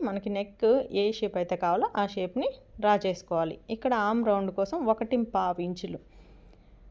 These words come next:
మార్క్ చేసుకొని ఆ మార్కింగ్ని బేస్ చేసుకొని ఇలా రౌండ్ డ్రా చేసుకోవాలి. ఇలా చంక రౌండ్ డ్రా చేసుకున్న తర్వాత ఇప్పుడు షోల్డర్ దగ్గర షోల్డర్లు జారకుండా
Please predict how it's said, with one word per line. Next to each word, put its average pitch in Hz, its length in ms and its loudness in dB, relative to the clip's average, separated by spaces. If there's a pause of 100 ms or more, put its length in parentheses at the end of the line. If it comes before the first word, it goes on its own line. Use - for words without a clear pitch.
(180)
మార్క్ 202 280 0
చేసుకొని 196 500 0 (360)
ఆ - 20 4 (260)
మార్కింగ్ని 226 540 2
బేస్ 202 240 2
చేసుకొని 311 280 0 (100)
ఇలా 240 120 4 (140)
రౌండ్ 185 300 0 (840)
డ్రా 190 140 6 (120)
చేసుకోవాలి. 180 600 0 (840)
ఇలా 214 180 2
చంక 214 320 0
రౌండ్ 208 320 4
డ్రా 196 120 8 (120)
చేసుకున్న 190 440 -4
తర్వాత 180 300 0 (240)
ఇప్పుడు 220 300 -2
షోల్డర్ 254 480 4
దగ్గర 190 260 2 (140)
షోల్డర్లు 220 440 6 (120)
జారకుండా 208 500 4